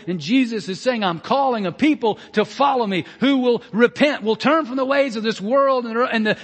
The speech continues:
the devil himself, and come and follow me and be a part of a community that are following me together, who will help, encourage, support, and challenge one another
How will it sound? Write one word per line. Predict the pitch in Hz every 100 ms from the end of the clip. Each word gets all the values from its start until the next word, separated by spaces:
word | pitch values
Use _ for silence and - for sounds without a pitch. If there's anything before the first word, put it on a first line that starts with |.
| -
the | 208
devil | 262 285 240
himself, | 214 - 285 285
and | 220 196
come | 277 302
and | 226 196
follow | 247 277 269
me | 277 240
and | 185
be | 320 311
a |
part | 220 254 294 - -
of | 254 269
a |
community | - 220 277 330 285 240
that | 262 302
are | 240
following | - 269 294 330 277 254 240
me | 311 311
together, | - - 254 202 285 294 226 -
who | 233 269
will | 247
help, | 233 330 285
encourage, | 240 226 285 339 277 208
support, | - 240 294 349 294
and | 240 220
challenge | 294 320 349 285
one | 233 226
another | 208 190